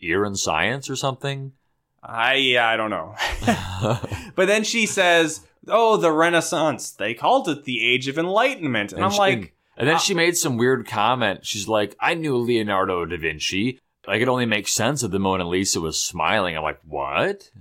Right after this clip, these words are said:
Speaker 1: What? Debbie?"
Speaker 2: But her calling the Renaissance the Age of Enlightenment, I say, "Hey, I know basic European history, and there's a period of time called the Enlightenment." Actually,
Speaker 1: Yeah.
Speaker 2: no, that was,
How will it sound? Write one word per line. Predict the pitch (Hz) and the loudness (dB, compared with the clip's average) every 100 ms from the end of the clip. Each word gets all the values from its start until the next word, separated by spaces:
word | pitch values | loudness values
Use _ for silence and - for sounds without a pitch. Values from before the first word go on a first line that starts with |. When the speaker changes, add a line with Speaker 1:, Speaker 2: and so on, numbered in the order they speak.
| - - - _ _ _ _ _ - | -20 -20 -20 _ _ _ _ _ -16
Speaker 1:
What? | 82 82 80 101 131 - 82 | -6 0 2 4 2 -4 -6
Debbie?" | 98 82 82 113 185 247 - | 0 0 0 0 0 -4 -2
Speaker 2:
But | 175 | 0
her | 208 262 | 2 2
calling | 277 262 226 | 4 4 4
the | 190 | 4
Renaissance | 185 180 185 170 160 | 4 2 2 0 0
the | 156 | 0
Age | 151 | 0
of | 151 | -2
Enlightenment, | 143 143 139 113 117 | 0 0 0 -4 -2
I | 131 135 | 0 0
say, | 135 131 120 113 101 | 0 2 4 2 -2
"Hey, | - 175 123 - | 0 0 0 0
I | - 269 | -2 2
know | 233 160 | 2 2
basic | 170 156 151 151 | 2 2 -2 0
European | 151 143 147 127 | 0 0 0 0
history, | 135 147 127 113 107 | 0 -2 -2 0 2
and | 151 | 0
there's | 160 | 0
a | 165 | -4
period | - 190 170 | 0 2 2
of | 160 | 0
time | 175 175 147 | 0 0 -2
called | - 202 240 190 | -2 2 2 2
the | 139 | 0
Enlightenment." | 127 117 117 98 104 101 - _ - | 2 2 0 -2 -6 -8 -10 _ -2
Actually, | 147 143 170 | -2 0 0
Speaker 1:
Yeah. | |
Speaker 2:
no, | 160 151 | 2 2
that | 170 | 2
was, | 185 143 - | 2 -2 -4